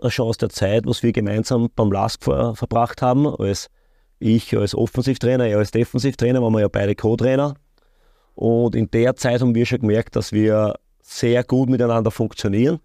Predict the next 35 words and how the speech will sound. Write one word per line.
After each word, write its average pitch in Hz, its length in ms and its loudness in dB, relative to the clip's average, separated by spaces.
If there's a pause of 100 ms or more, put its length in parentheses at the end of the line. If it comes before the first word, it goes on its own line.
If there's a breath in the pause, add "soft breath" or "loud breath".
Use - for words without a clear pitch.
(520)
Und 117 440 0
dann 110 100 0
hat 107 140 0
sich 110 100 -2
das 110 200 -4
ergeben 110 420 2
im 104 220 2
S 107 240 -4
K 113 100 0
in 104 80 0
Sankt 101 200 -6
Pölten 117 360 0
und 151 220 0
dann 110 100 0
haben 113 120 0
wir 110 140 2
eigentlich 107 340 -2
von - 120 -6
Beginn 110 320 0
weg 113 140 0
gesagt, - 240 -4
wir 104 80 0
machen 104 200 -2
das - 120 -10
gemeinsam. 107 560 -2 (720)
Und 117 480 2
ist 123 180 2
natürlich 139 440 2
eine, 117 320 2 (160)
eine 107 120 2
spezielle 120 540 0
Konstellation. 113 800 -2 (460)
Ich 117 140 0
glaub 117 360 2
auch, 127 460 0